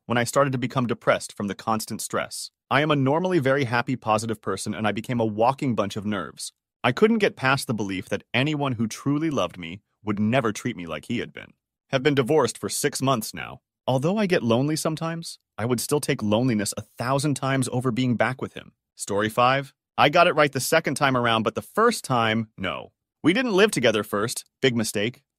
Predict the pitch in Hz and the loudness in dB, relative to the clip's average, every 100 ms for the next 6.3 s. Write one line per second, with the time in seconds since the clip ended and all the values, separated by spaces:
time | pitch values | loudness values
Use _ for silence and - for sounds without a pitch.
0 | _ - 170 170 175 202 220 180 139 139 | _ 0 0 2 2 2 2 2 2 2
1 | 139 - 120 139 127 113 98 95 92 85 | 2 2 0 2 0 2 0 -4 -6 -8
2 | 78 87 101 127 139 135 120 113 113 139 | -6 -6 -2 -2 0 2 2 2 2 2
3 | 151 - 113 107 123 - - 131 135 117 | 0 -2 -2 -2 -4 -4 -2 0 0 -4
4 | 87 76 80 82 110 - 123 160 156 143 | -4 -8 -10 -10 -10 -8 -6 -4 -2 -2
5 | 123 120 120 110 107 - 107 107 101 71 | -4 -6 -4 -4 -4 -4 -4 -4 -6 -10
6 | 60 57 | -10 -14